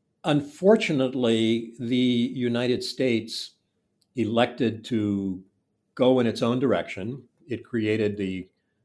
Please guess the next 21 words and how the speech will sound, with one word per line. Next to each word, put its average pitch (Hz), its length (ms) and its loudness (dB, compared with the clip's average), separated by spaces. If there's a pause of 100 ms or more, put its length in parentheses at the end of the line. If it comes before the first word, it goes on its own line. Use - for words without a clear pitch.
(200)
the 110 80 -10
Warp 110 300 0
Speed, 113 680 0 (540)
uh, 95 360 -2
group 139 560 2 (460)
and 104 600 -4 (380)
withdrew 127 640 4
from 107 420 -2
W 104 320 0
H 98 200 -2
O. 101 320 0 (760)
And 113 220 -4
so 123 560 4
the 135 80 0
rest 160 400 6
of 151 140 4
the 123 80 2
world 101 680 0 (640)
is 113 240 0
working 123 580 2
collaboratively 101 1160 -2